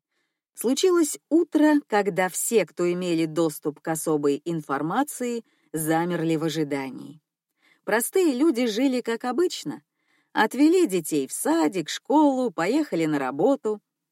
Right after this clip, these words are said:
Стоял октябрь, золотая осень. Считанное число граждан знало, мир вплотную подошел к пропасти атомной войны. Она может начаться прямо сейчас.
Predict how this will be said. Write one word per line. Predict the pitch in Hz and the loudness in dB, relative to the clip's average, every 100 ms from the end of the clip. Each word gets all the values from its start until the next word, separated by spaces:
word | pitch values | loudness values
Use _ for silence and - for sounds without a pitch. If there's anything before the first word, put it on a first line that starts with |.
| _ - | _ -16
Стоял | - 147 160 226 240 - | -4 -2 0 0 -2 -4
октябрь, | 202 - - 151 123 - 151 _ _ _ | -8 -8 -4 -4 -4 -10 -20 _ _ _
золотая | 165 165 151 147 - 175 190 165 - | -2 0 2 0 -2 -2 -2 -4 -2
осень. | 156 143 - 170 156 _ _ _ _ _ _ | -2 -2 -8 -18 -20 _ _ _ _ _ _
Считанное | - - 320 330 277 254 254 | -6 0 2 4 2 2 0
число | - 233 220 202 175 | 0 -2 2 2 2
граждан | 175 240 285 214 208 180 | 2 2 2 0 -2 -2
знало, | 156 175 226 214 131 135 _ _ _ - | -4 -2 -2 -2 -4 -10 _ _ _ -6
мир | 170 202 220 | -2 2 2
вплотную | - - 185 165 185 214 220 202 | 0 -2 0 0 -2 -2 0 0
подошел | 185 170 156 - 190 180 | 0 0 0 -2 -4 -4
к | - | -4
пропасти | 170 196 208 185 - - | 0 2 0 -4 -6 -2
атомной | 170 180 185 175 170 165 | 0 0 -2 -4 -4 -2
войны. | 170 170 160 143 135 _ _ _ _ - | -2 -2 -2 -4 -6 _ _ _ _ -2
Она | 165 165 185 208 | 2 2 2 0
может | 185 180 175 160 | 0 -2 -4 -2
начаться | 165 160 202 202 - - 180 | -4 -2 -2 -2 -2 -4 -4
прямо | 170 160 165 170 170 | -2 0 2 0 -4
сейчас. | 160 175 - - 170 147 | -6 -10 -8 -8 -10 -10